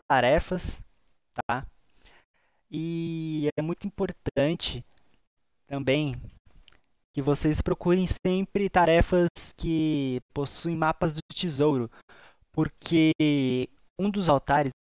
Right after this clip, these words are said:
vai tá relacionado a encontrar o mapa do tesouro da Francis, e ele vai ficar bem aqui escondido. Podem ver que não ter, não tem nada, porque eu ainda não encontrei.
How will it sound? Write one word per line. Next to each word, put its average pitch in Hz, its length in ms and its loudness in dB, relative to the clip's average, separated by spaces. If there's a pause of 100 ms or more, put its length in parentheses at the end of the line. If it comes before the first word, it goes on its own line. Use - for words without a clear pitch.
(460)
vai 135 160 0
tá 139 720 2
relacionado 147 1000 -2
a 143 160 -4
encontrar 165 540 -2
o - 20 0
mapa 160 260 0
do 151 120 -6
tesouro 131 500 -2
da 120 140 4
Francis, 135 520 -2 (840)
e 156 300 0
ele 151 160 2
vai 156 80 4 (100)
ficar 156 380 0
bem 151 260 0 (100)
aqui 180 200 -4
escondido. 143 760 -2 (260)
Podem 175 320 2
ver 151 120 2
que 160 100 -2
não 147 140 0
ter, 123 280 -2 (120)
não 131 160 0 (120)
tem 123 140 -2
nada, 127 380 0 (420)
porque - 360 -2
eu 160 160 6
ainda 156 200 2
não 151 160 2
encontrei. 123 720 -4